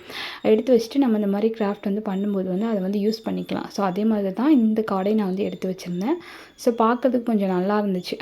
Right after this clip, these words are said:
So, ஃப்ளவர்லாம் போட்டு நல்லா இருந்துச்சு. So, அதனால நான் வந்து எடுத்து வச்சிருந்தேன். சரி, ஓகே. இதுக்கு, இதுக்கு வந்து இதையும் வந்து நம்ம வந்து கவர் பண்ணிக்கலாம் அப்படின்னு சொல்லிட்டு இந்த, இந்த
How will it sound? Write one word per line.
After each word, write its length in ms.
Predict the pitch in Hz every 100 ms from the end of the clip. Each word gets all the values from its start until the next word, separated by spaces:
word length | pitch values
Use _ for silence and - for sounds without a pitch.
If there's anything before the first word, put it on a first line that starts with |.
| -
So, 200 | - 185
ஃப்ளவர்லாம் 520 | 190 185 190 202 220
போட்டு 240 | 208 190
நல்லா 300 | 202 196 214
இருந்துச்சு. 360 | 214 185 180 -
So, 200 | - 196
அதனால 320 | 175 185 220
நான் 120 | 226
வந்து 160 | 190 202
எடுத்து 300 | 190 190 196
வச்சிருந்தேன். 440 | 185 - 180 220 294 - - -
சரி, 240 | - 233 226
ஓகே. 200 | 214 220
இதுக்கு, 720 | 208 202 202 - 226 220 196
இதுக்கு 260 | 202 214
வந்து 180 | 202 240
இதையும் 300 | 226 202 214
வந்து 260 | 208 190 202
நம்ம 180 | 202
வந்து 180 | 185 185
கவர் 240 | 196 190 185
பண்ணிக்கலாம் 460 | 185 180 185 180
அப்படின்னு 120 | 180
சொல்லிட்டு 380 | 185 190 175 269
இந்த, 200 | 285 214 196 -
இந்த 260 | - 220 208